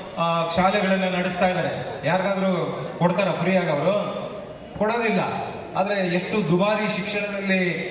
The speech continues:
ಎಷ್ಟು ದುಬಾರಿ ಇದೆ ಅನ್ನುವಂಥದ್ದನ್ನ ಅರ್ಥ ಮಾಡ್ಕೊಳ್ಬೇಕು. ಇವತ್ತು ಆ ರೀತಿ ನಗರ ಭಾಗದಲ್ಲಿ, ಯಾಕಂದ್ರೆ ಹಳ್ಳಿಗಳಿಂದ ಪ್ರತಿದಿನ ಬರೋಕ್ಕಾಗೋದಿಲ್ಲ. ಓದುವಂತ ಮಕ್ಕಳಿಗೆ ನಗರ ಭಾಗದಲ್ಲಿ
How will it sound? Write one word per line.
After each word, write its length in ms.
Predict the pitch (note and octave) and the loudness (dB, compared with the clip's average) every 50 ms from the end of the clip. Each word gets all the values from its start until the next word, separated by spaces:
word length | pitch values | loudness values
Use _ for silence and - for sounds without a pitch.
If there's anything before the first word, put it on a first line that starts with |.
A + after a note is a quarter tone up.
| - - C3+ | -4 -2 0
ಎಷ್ಟು 280 | E3 E3+ - G3 E3+ | 0 2 2 2 2
ದುಬಾರಿ 500 | D#3 D#3+ D#3+ F#3 G3 G#3 G#3 G#3 F#3+ F#3+ | 2 4 6 4 4 4 2 0 0 0
ಇದೆ 100 | G3 G3 | 0 2
ಅನ್ನುವಂಥದ್ದನ್ನ 640 | F#3+ F#3+ F#3+ F#3+ F#3+ F#3+ F#3+ F#3+ F3+ F#3 F#3 F3+ F3+ F3+ F3 D#3+ - - - - - | 2 2 2 2 2 2 0 0 0 0 0 0 0 0 0 0 -2 -2 -4 -2 -2
ಅರ್ಥ 240 | D3 D3 - - | -2 0 0 2
ಮಾಡ್ಕೊಳ್ಬೇಕು. 920 | G#3 G3 G3 F#3 F3 - E3+ D#3+ D3+ D3+ D3 C#3 D#3+ F#3 G#3 G#3+ G#3 - - - - - - - | 2 2 2 2 2 2 0 0 0 0 -2 0 0 0 0 0 -2 -4 -6 -8 -10 -10 -2 0
ಇವತ್ತು 360 | E3 F#3 F#3+ G3 F#3+ F#3+ F#3+ F#3 F3+ F3+ F3 E3+ - - - - B2+ B2+ C3+ | 2 4 4 2 2 2 2 2 2 2 0 -2 -2 -4 -4 -6 -4 -2 0
ಆ 100 | D3+ E3+ | 0 0
ರೀತಿ 600 | F#3+ G#3+ G#3 - G#3 G#3 G3+ G3 F#3 F3+ F3 D#3+ D#3 | 2 0 0 0 0 0 2 2 2 2 0 0 0
ನಗರ 180 | D#3 E3+ F#3 G3 | 0 0 0 0
ಭಾಗದಲ್ಲಿ, 1000 | F#3+ F3+ G3 F#3+ F#3 F#3 F3 F3+ F#3 F#3 F#3 F3+ F3+ E3+ D#3+ D#3 - - - C#3+ | 2 2 2 2 2 2 2 2 2 2 2 2 2 0 0 -2 -4 -4 -4 -2
ಯಾಕಂದ್ರೆ 300 | D#3+ F3 F#3+ G3 G#3 G3 F#3+ F#3 F3 F#3 - - - C#3+ | 0 0 2 2 2 2 2 2 0 0 -4 -4 -2 0
ಹಳ್ಳಿಗಳಿಂದ 500 | D3+ F3+ G3+ G#3+ G#3 G3+ G3+ G3 F#3+ F#3+ | 0 2 2 2 0 0 0 0 2 2
ಪ್ರತಿದಿನ 500 | F#3+ - F3 F3+ - G3+ G3+ G3+ G3 F#3+ | 2 2 0 0 0 -2 0 0 0 2
ಬರೋಕ್ಕಾಗೋದಿಲ್ಲ. 680 | F3 F3+ F#3 G#3 G3+ - G3+ G3 F#3 G3 F#3+ F3 E3 D3 - C#3 - - - C3+ | 2 2 2 2 0 0 0 0 0 0 0 0 -2 -2 -4 -4 -6 -6 -4 -2
ಓದುವಂತ 400 | D3+ F#3+ G#3 G3 G#3 G3+ F#3+ F#3+ | 0 0 2 2 0 0 2 2
ಮಕ್ಕಳಿಗೆ 480 | F#3+ F#3 F#3 F#3 F#3 - F#3 F#3 F3+ F#3+ | 2 2 2 0 0 0 0 2 2 2
ನಗರ 240 | F3 E3+ F3 F#3+ F#3 | 0 0 0 0 0
ಭಾಗದಲ್ಲಿ 600 | F#3 F#3+ F#3 F#3 E3+ D#3+ F3+ F3 F3+ F3+ F3 | 2 0 0 0 0 0 0 0 2 0 0